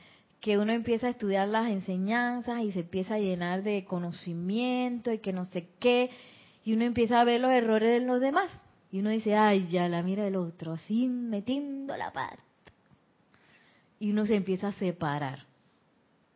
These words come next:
Pero la conciencia de amor es todo lo contrario. ¿Ustedes creen que esos pies de esos discípulos olían bien? Yo no creo. <laughs>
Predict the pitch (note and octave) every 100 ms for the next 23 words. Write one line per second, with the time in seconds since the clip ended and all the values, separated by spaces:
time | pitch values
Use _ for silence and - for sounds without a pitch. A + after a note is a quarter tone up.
0 | _ G#3+ G#3+ A3 A3 A3 G#3 - A#3+ A#3
1 | C4+ A#3+ B3 C4 B3+ - E4 F4+ - A3
2 | A3 G#3+ G#3 G3+ D4 D4 E4 E4+ D4+ D4
3 | D#4 - C#4+ C4 G#3+ - - - - A#3
4 | B3 C#4 A#3 - A#3+ B3+ A#3 - - _
5 | _ - A3 A3 B3+ C4 B3+ B3 G3+ D#3+
6 | D#3+ - - _ _ _ _ _ _ _
7 | - _ _ - F#3 A#3+ D4 D4+ D4 D4
8 | C#4 - B3+ A3+ E3 D#3 - - -